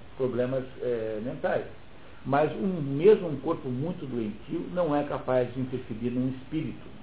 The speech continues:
O espírito passa incógnito. Tanto é que você tem inúmeros, inúmeros casos de pessoas que sofrem muito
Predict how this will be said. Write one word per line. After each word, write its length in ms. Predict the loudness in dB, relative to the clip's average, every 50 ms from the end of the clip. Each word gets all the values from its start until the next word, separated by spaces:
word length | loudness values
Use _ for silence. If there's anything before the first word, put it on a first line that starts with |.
| -10
O 60 | -10
espírito 540 | -10 -10 -8 -6 -6 -4 -4 -6 -6 -8 -10 -10 -10 -14 -14 -14 -14 -14 -8 0
passa 380 | 4 4 4 4 2 -2 -4 -4 -6
incógnito. 500 | -8 -2 2 4 4 4 4 0 -6 -8 -10 -14 -14 -14 -10
Tanto 220 | -10 -8 -4 2 4
é 200 | 4 4 4 0 -10 -12 -14 -14 -14 -14 -14 -14 -14 -14 -14 -8
que 380 | -2 0 2 2 2 0 -2 -6 -8 -8
você 180 | -8 -6 -6 -6
tem 200 | -2 -2 -2 -4
inúmeros, 680 | -2 -4 -4 -4 -2 -2 -2 -2 -4 -4 -4 -6 -6
inúmeros 500 | -4 -4 -4 -2 -2 -2 -4 -4 -8 -8 -4 0
casos 340 | 2 4 4 4 2 -2 -8
de 60 | -6
pessoas 480 | 0 0 0 0 0 2 2 2 2 0
que 240 | -4 -12 -8 0
sofrem 340 | 4 4 4 4 2 -4 -4
muito 360 | -2 -2 -2 -2 -4 -6 -8